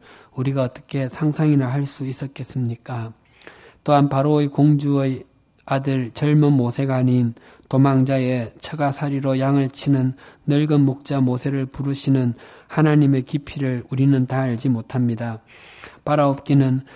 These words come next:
아브라함과 사라의 기적적 이삭 출산과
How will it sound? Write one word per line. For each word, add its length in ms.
아브라함과 960
사라의 560
기적적 720
이삭 400
출산과 840